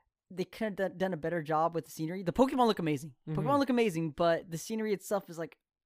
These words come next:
Speaker 1: uh, you, and you, there, I mean, Breath, Breath of the Wild did it, so, I mean,
Speaker 2: Yeah.
Speaker 1: they, they could have done it too. There's no excuses, but, you know, and then the, the second con is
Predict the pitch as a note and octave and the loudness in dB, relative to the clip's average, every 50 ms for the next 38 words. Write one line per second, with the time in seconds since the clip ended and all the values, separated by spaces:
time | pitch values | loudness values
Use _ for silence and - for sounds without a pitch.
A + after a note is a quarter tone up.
0 | _ - B3 A3+ B3+ C4+ C4+ C4+ C4+ C4 B3+ B3+ - - - - _ - G#3+ A#3+ | _ -12 -8 -4 -2 0 0 2 2 2 0 -2 -4 -10 -20 -14 _ -2 0 0
1 | - - A#3+ A3+ A#3 A#3 A#3+ - _ _ _ - - - _ _ _ _ _ _ | 4 4 4 4 2 -2 -8 -10 _ _ _ -20 -20 -20 _ _ _ _ _ _
2 | _ _ _ _ _ _ _ - - A3+ C#4 _ _ - A3 A#3+ A#3+ - - G#3+ | _ _ _ _ _ _ _ -20 -20 -20 -20 _ _ -4 0 0 0 0 0 2
3 | A#3 A#3 A3+ A3 A#3 A3 F3 - A3 A#3 A#3 - - F#3 E3 G3 A3+ A#3 - G#3 | 4 4 4 4 2 2 2 4 4 2 2 0 -8 -2 0 2 2 2 0 -4
4 | F#3 D3 D3 D3 D#3+ F3+ F#3 E3 F#3+ G#3 G3+ G#3 - - - - F#3 F3 F3 F3+ | -2 0 2 2 2 2 0 0 0 0 0 0 -2 -4 -8 -6 -4 -4 -2 -2
5 | F3+ F3+ F3 E3+ E3 D#3+ D3+ _ _ _ _ _ _ _ _ _ _ _ - E3 | -4 -4 -4 -4 -6 -8 -10 _ _ _ _ _ _ _ _ _ _ _ -6 -4
6 | E3 D3 B2+ - G3 G#3+ G#3+ A#3 A#3 - G3+ E3+ D3+ D3+ D#3 C#3+ C3 - - D3+ | -4 -4 -2 -4 0 2 2 2 2 2 -2 -2 0 0 0 -2 -2 -4 -6 -4
7 | C#3+ C#3+ C#3+ - _ _ _ _ _ _ _ _ _ _ _ _ _ - E3+ E3 | -4 -4 -4 -6 _ _ _ _ _ _ _ _ _ _ _ _ _ -10 -6 -2
8 | F3 G3 F3+ - - - - D#3+ C#3+ - - D#3 D3 D3 - _ - A3+ A3+ G#3+ | 0 0 -2 -2 -4 -8 -6 -6 -6 -4 -6 -8 -8 -8 -8 _ -2 -2 -2 -2
9 | - _ _ _ - _ - D4 B3 A3 G#3 G#3+ A3 A3+ A#3 A#3 A3+ A#3+ G#3 G3+ | -6 _ _ _ -18 _ -2 2 4 4 6 6 6 6 6 4 4 2 0 0
10 | A3+ - C4+ B3 A#3+ A3+ - A3+ A3+ A3+ A3 A3 G#3 G#3 G3+ F#3 E3+ - - | 2 2 2 2 2 0 2 4 4 4 4 4 2 2 2 2 0 -6 -16